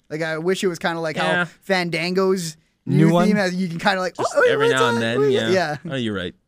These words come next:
Speaker 1: Yeah. But still, it is cool that she's incorporating it.
Speaker 2: Uh, she was taking on Natalya. The two of these girls have had really good matches in the past, and this one, uh, was pretty good as well.
Speaker 3: It was a pretty solid match.
Speaker 2: Wasn't anything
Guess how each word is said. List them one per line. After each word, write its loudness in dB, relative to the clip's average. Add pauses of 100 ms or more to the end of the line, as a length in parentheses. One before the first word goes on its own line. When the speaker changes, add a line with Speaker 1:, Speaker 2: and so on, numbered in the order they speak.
Speaker 1:
Yeah. -16 (280)
But 0
still, -2
it -4
is -6
cool -6
that -8
she's -12
incorporating -12
it. -20
Speaker 2:
Uh, -6
she -10
was -8
taking -8
on -8
Natalya. -6 (100)
The -20
two -4
of -2
these -8
girls -8
have -14
had -6
really -4
good -6
matches -8
in -16
the -18
past, -8
and -10
this -10
one, -10
uh, -6
was -14
pretty -8
good -4
as -6
well. -2
Speaker 3:
It 0
was -4
a -14
pretty 0
solid 0
match. -6
Speaker 2:
Wasn't -10
anything -4